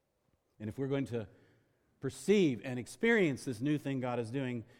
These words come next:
then Jesus says we must repent. And I think, uh, when you and I hear that word repent, we are tempted to hear it as an angry, uh, screaming, a sermon of, of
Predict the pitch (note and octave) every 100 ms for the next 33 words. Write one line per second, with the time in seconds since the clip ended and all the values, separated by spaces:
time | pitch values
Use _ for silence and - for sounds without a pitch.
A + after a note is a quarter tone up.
0 | _ _ _ A#2 B2 A2 A#2 G#2+ A2+ G#2
1 | G#2+ G#2 G2 - G2+ F#2 C3+ C3 F2 -
2 | _ _ _ - _ D#3 E3 E3 E3 G#3+
3 | F3+ - D#3 D3+ C#3+ C#3+ E3 A3 A#3 G3
4 | A3 G#3 F3 F#3+ D#3+ D#3 - F#3+ D#3+ E3
5 | E3+ D#3 - F3 F3+ G#3 A3 G#3+ - _
6 | _ _ - D#3 - G3+ G#3+ G#3 G3+ D#3
7 | D3 D3+ D#3+ E3 F#3 G3 F#3 F#3 F#3 -
8 | _ _ - D3+ C#3 C#3+ - F#3 G3 F#3
9 | F3 F3 E3+ - C#3 - G3 F3+ F3 E3+
10 | C#3+ C3+ - C#3